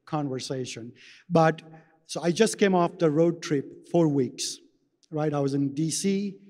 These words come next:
then went on to the Asia. I spent about two weeks into India. Traceability and sustainability was more talked about, more so than even A I. So let me qualify that statement.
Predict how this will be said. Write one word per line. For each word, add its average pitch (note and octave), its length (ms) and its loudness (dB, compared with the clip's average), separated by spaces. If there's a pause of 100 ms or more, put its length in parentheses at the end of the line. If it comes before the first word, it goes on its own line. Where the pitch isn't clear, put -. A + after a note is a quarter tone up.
(300)
then D3 140 -2
went D3+ 140 2
on D3+ 160 2
to D3+ 80 -6
the D3 80 0
Asia. D#3 560 0 (300)
I C3+ 60 -14
spent D#3 260 -4
about C#3+ 200 -4
two F3+ 160 0
weeks E3 280 -2
into D3 280 -4
India. C#3+ 360 -2 (920)
Traceability F3+ 1080 4
and D3 120 0
sustainability D3 1040 0 (600)
was C#3 400 -2
more E3 680 -2 (800)
talked F3+ 360 0
about, A3 420 -2 (840)
more G3 400 0
so E3 260 0
than D#3+ 220 0
even E3 200 0
A F3 200 0
I. G#3 320 -8 (1120)
So F3 100 -4
let G3 80 2
me B3+ 80 4
qualify G3+ 540 2
that C#3+ 200 -2
statement. D#3 680 -4